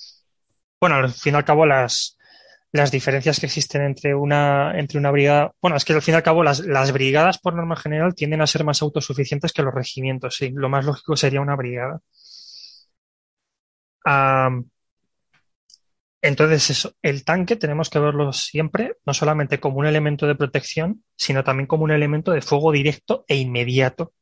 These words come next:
en el, en el campo de batalla. Poder, eh, efectuar,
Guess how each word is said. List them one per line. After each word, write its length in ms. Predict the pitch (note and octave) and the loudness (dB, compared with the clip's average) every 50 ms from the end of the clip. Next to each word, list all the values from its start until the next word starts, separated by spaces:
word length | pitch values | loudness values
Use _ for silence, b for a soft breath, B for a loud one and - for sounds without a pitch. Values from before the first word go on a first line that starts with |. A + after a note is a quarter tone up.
| _ _ - | _ _ -8
en 160 | D#3+ C3+ C3 | -6 -4 -4
el, 460 | C3 B2+ B2 B2 B2+ B2+ B2 C3+ E3 A3 | -4 -4 -6 -8 -8 -10 -10 -10 -6 -4
en 120 | D#3+ C3 | -4 -4
el 80 | B2+ B2+ | -4 -4
campo 260 | - C3+ C3+ C3 D3 | -4 -4 -4 -2 -2
de 80 | C#3 C3+ | 0 0
batalla. 460 | C3 B2+ B2 - B2+ C3 C#3 D3 - B B B B B B B B _ _ _ _ _ _ _ _ | 0 0 0 0 -2 -4 -4 -6 -10 B B B B B B B B _ _ _ _ _ _ _ _
Poder, 500 | - - C#3 C3+ C3 D3+ D#3+ D3 D#3 D#3+ - _ b b b b b b b b b b b b _ _ _ _ _ - | 2 4 4 6 6 4 4 2 0 -6 -14 _ b b b b b b b b b b b b _ _ _ _ _ -4
eh, 160 | D#3 C#3 D3+ C#3 | -2 -2 -2 -2
efectuar, 800 | C#3 C3+ - D3 - - - D3 C#3+ C#3+ C#3+ C#3+ C#3+ C#3+ E3 | -4 -4 -4 -6 -6 -4 -2 0 0 2 2 0 0 -2 -4